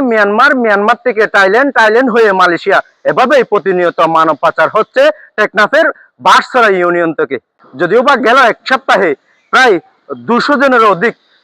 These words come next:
ভিকটিমকে উদ্ধার করেছে র্যাব, আহ, পুলিশ, বিজিবি সহ যৌথ বাহিনীর অভিযানিক দল। টেকনাফ টু বিজিবি ব্যাটালিয়নের কার্যালয়ে র্যাব পনেরো এর অধিনায়ক কামরুল ইসলাম এবং টেকনাফ টু বিজিবি ব্যাটালিয়নের অধিনায়ক লেফটেন্যান্ট কর্নেল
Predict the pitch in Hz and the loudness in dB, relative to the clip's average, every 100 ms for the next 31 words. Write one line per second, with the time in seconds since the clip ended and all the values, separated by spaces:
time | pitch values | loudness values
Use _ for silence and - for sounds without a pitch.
0 | _ - 131 - - 240 220 214 151 208 | _ -20 -6 -6 -4 -6 -2 -2 0 -2
1 | - 214 208 247 277 269 - - 202 240 | 0 0 0 2 0 0 -8 -2 2 2
2 | 254 _ _ - 175 175 147 _ - 214 | -2 _ _ -2 0 0 -4 _ -4 -2
3 | 240 262 - _ 139 196 160 190 196 - | 0 -2 -8 _ -6 -6 -4 -4 -4 -2
4 | 254 240 156 _ - 151 202 202 180 190 | 0 0 0 _ -6 -2 0 0 0 0
5 | 208 180 170 170 180 151 156 123 _ _ | 0 0 0 -2 -2 -2 -4 -4 _ _
6 | - 180 175 240 262 - 233 233 233 240 | -6 -4 -2 0 -2 -2 -4 -2 -4 -4
7 | 220 220 226 214 208 196 160 175 147 175 | -2 0 2 2 2 0 -2 -4 0 0
8 | 180 196 285 294 - 175 247 202 202 208 | 2 4 2 0 -2 -2 0 -2 0 2
9 | 214 151 _ _ 160 190 220 208 - _ | 2 -2 _ _ -4 -2 0 0 -4 _
10 | _ _ _ _ 175 175 175 175 214 269 | _ _ _ _ -2 0 0 0 0 0
11 | 285 - 165 180 240 147 - _ _ 185 | 0 -6 -4 0 0 -2 -10 _ _ -4
12 | 185 254 269 247 247 220 220 196 208 196 | -2 -2 -2 -2 -2 -2 -2 -2 0 2
13 | 190 180 170 185 220 262 - 170 175 240 | 2 2 0 0 0 -2 -2 -2 0 -2
14 | 233 220 196 | -2 -2 0